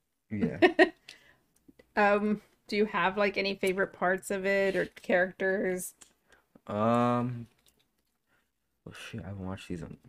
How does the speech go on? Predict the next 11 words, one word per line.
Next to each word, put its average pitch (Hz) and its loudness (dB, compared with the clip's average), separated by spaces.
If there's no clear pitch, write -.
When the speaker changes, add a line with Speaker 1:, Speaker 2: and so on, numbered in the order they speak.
Speaker 1:
a - -14
while. 82 -8
I 98 -4
guess - -4
my 101 -2
favorite 98 0
character 90 -4
would 85 -6
just - -16
be, 92 -4
like, 80 -8